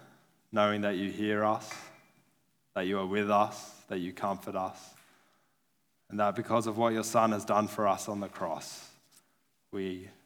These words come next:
can find salvation. Thank you that he and you are a great place of refuge and strength for us to retreat to. Help us not to look for the things of this world,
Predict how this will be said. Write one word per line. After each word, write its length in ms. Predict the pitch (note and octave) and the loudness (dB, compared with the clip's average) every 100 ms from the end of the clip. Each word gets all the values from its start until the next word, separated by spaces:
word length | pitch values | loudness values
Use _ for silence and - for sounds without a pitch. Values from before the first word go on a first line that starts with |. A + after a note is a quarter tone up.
| _ _ _ _ | _ _ _ _
can 140 | - G2+ | -10 -8
find 340 | - F#2+ F2 | -4 -4 -4
salvation. 680 | - F2 E2+ F2 D#2+ - E2+ - _ _ _ _ _ _ _ _ _ - | -6 -6 -6 -8 -8 -10 -14 -20 _ _ _ _ _ _ _ _ _ -2
Thank 200 | G2+ G#2+ | -2 0
you 60 | |
that 160 | G#2 F#2+ | 2 2
he 400 | G#2 G2+ G2+ F#2+ - - - - | 2 2 0 -4 -14 -20 -20 -14
and 120 | F#2+ | -2
you 380 | G#2+ A2 A2 A2 | 2 4 6 4
are 160 | G2 | 4
a 60 | G2 | 2
great 480 | G#2 G#2 G#2 G#2 - | 2 4 4 4 -2
place 320 | G#2 F#2+ G#2 | -4 -4 -8
of 160 | F2+ | -8
refuge 540 | G2+ G2+ - G#2 F#2+ F#2 | -4 -4 -4 -6 -6 -6
and 140 | D#2+ | -10
strength 360 | - F#2+ F2+ E2+ | -10 -8 -8 -10
for 160 | - | -8
us 140 | E2+ - | -8 -8
to 100 | - | -10
retreat 420 | F2 - A#2 - | -12 -10 -12 -12
to. 160 | - F2 | -12 -8
Help 280 | G#2 G#2+ G#2+ | -2 0 2
us 200 | G#2 - | 0 2
not 200 | G#2+ G#2+ | 0 0
to 80 | G#2 | -4
look 220 | G#2 - | -6 -8
for 100 | - | -10
the 120 | F#2+ | -8
things 280 | G#2 A2+ G#2+ | -4 -4 -2
of 80 | G2+ | -4
this 220 | G2 - | -6 0
world, 440 | G#2+ B2 D3+ - | 4 4 2 -4